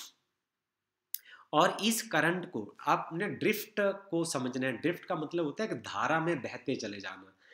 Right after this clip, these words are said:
तो ये जो इलेक्ट्रिक फील्ड डेवलप होगा, उसके बाद ये जो माइनॉरिटी करंट कैरियर्स हैं, वो धीरे-धीरे करके उस धारा में बहना शुरू हो जाएंगे। Holes on the N side of the junction will move to the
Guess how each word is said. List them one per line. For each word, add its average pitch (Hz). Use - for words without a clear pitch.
तो 151
ये 190
जो 240
इलेक्ट्रिक 208
फील्ड 170
डेवलप 135
होगा, 104
उसके 139
बाद 139
ये 170
जो 143
माइनॉरिटी 165
करंट 127
कैरियर्स 110
हैं, 151
वो 147
धीरे-धीरे 135
करके 135
उस 170
धारा 110
में 196
बहना 113
शुरू 117
हो 92
जाएंगे। 90
Holes 202
on 196
the 190
N 156
side 139
of 135
the 131
junction 113
will 165
move 120
to 110
the 180